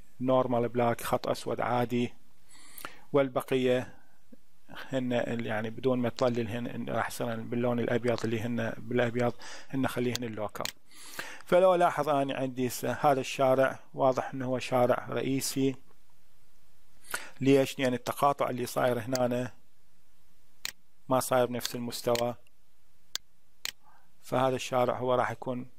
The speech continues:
عندي حقيقة هو، هو،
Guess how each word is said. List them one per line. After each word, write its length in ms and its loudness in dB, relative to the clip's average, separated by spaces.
عندي 520 0
حقيقة 680 -4
هو، 160 0
هو، 440 2